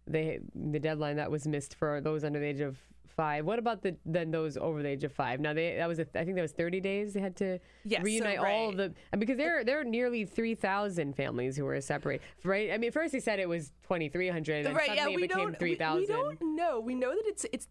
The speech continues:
Speaker 2: th-, th-, what they told us was fewer than three thousand, and that was total. So if you subtract the hundred and three, then fewer than twenty-eight hundred ninety-seven. Um,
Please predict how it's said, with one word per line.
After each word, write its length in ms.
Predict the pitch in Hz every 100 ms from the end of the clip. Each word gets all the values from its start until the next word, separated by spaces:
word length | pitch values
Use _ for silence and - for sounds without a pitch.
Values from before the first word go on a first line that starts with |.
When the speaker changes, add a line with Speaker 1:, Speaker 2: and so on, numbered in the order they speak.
| 208
Speaker 2:
th-, 100 | -
th-, 180 | 247 - 233
what 160 | 302 320
they 100 | 320
told 180 | 349 403
us 140 | 392
was 160 | 311 -
fewer 380 | - 330 349 494 466 403
than 200 | 311 302
three 300 | - 277 269
thousand, 480 | 277 240 240 202 180
and 140 | 196
that 120 | 240
was 160 | 240 -
total. 520 | - - 294 262 202
So 360 | 202 - 226 208
if 200 | - -
you 80 | 247
subtract 520 | - 220 - 269 320
the 100 | 294
hundred 380 | 254 254 277 226
and 180 | 226 226
three, 380 | 240 247 233
then 260 | 214 208 202 202 -
fewer 640 | - - 269 320 330 311
than 260 | 285 277 262
twenty-eight 920 | - 294 285 285 294 285 277 269 269
hundred 440 | 240 269 262 262 240
ninety-seven. 840 | 247 240 233 233 254 226 160 - - - - -
Um, 500 | 240 220 208 214